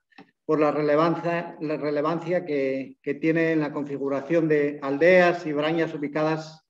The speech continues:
en la ca-, en las cabeceras de ríos y en sierras de difícil acceso, do-, desde donde en, en el siglo catorce se ocuparon las brañas y zonas de pasto por el grupo social de, de los vaqueiros,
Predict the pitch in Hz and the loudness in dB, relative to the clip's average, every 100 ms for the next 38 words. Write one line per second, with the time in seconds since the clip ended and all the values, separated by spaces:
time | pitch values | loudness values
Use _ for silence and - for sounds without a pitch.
0 | - 143 143 139 139 139 135 131 135 - | -8 -6 -4 -4 -4 -4 -6 -8 -8 -6
1 | 135 135 151 151 135 127 156 113 110 _ | -6 -4 -4 -2 -4 -2 -2 -4 -6 _
2 | - - - - _ _ _ - 170 156 | -20 -20 -20 -20 _ _ _ 2 4 4
3 | 175 196 180 190 185 170 151 156 185 165 | 4 6 6 6 4 2 0 0 -2 0
4 | 165 156 175 175 185 185 - _ _ 143 | -2 0 -2 0 -4 -4 -14 _ _ -2
5 | 147 147 143 147 147 143 139 139 135 131 | -2 -2 -2 -2 0 0 0 0 0 -2
6 | 135 - - - 143 135 127 131 - - | -4 -10 -18 -14 -12 -10 -10 -10 -12 -18
7 | - _ _ 135 131 127 147 151 156 151 | -20 _ _ -10 -8 -8 -4 -4 -2 -2
8 | 160 156 156 160 - _ _ _ 135 131 | -2 -4 -4 -6 -6 _ _ _ -4 -4
9 | 131 131 127 143 151 147 143 147 151 156 | -4 -6 -4 -2 -2 -2 -4 -2 0 0
10 | 151 139 - 143 143 143 139 151 - - | -2 -6 -8 -4 -4 -4 -4 -6 -6 -4
11 | 156 156 - _ _ _ _ 139 139 139 | -4 -4 -16 _ _ _ _ -2 0 0
12 | 151 151 156 139 151 147 151 143 131 127 | 0 -2 -4 -8 -4 -2 0 0 0 -2
13 | 123 - _ _ 135 131 127 127 139 135 | -4 -10 _ _ -6 -4 -6 -6 -4 -2
14 | 147 147 | -4 -8